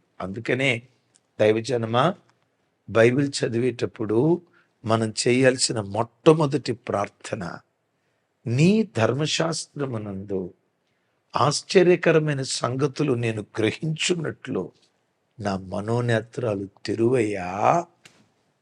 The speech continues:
అద్భుతం. అది అమెరికా దేశం. అమెరికా దేశంలో యాండీ సొరెల్లే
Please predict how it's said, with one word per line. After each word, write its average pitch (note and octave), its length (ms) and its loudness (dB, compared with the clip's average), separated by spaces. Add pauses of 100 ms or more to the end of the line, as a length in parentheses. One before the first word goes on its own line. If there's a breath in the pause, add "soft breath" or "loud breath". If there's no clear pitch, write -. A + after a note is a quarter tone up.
(380)
అద్భుతం. - 500 -6 (340)
అది C3+ 280 4
అమెరికా D#3 440 4
దేశం. G#2 420 -4 (680)
అమెరికా F3 380 6
దేశంలో C#3+ 720 0 (1160)
యాండీ E3 540 6 (320)
సొరెల్లే B2+ 840 4